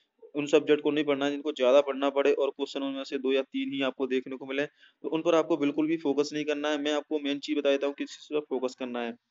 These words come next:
मेन आपको एक तो गणित पे दोस्तों focus करना है, सत्रह question गणित के आएंगे, राजस्थान geography को focus करना है दोस्तों, इस पर अठारह question आएंगे,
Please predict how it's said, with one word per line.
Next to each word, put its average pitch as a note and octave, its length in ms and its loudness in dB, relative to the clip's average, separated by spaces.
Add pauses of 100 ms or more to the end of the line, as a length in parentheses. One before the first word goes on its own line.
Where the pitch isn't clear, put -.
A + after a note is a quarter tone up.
(440)
मेन D3+ 340 0 (280)
आपको D3+ 260 2
एक E3 60 0
तो E3+ 160 0
गणित C#3+ 260 2
पे E3 80 -4
दोस्तों D#3 260 -4
focus C#3 300 -2
करना D3 160 -2
है, D#3 40 0
सत्रह D3+ 360 -2
question D3+ 300 -4
गणित C#3 280 0
के D3+ 80 0
आएंगे, D3+ 380 2
राजस्थान D3 560 2
geography C3+ 520 0
को D3+ 100 -2
focus C3+ 340 -2
करना C#3+ 200 -2
है C#3+ 60 -2
दोस्तों, C#3+ 220 -2
इस C#3+ 120 -8
पर C#3 60 0
अठारह B2 340 2
question C#3+ 300 -4
आएंगे, C#3 320 0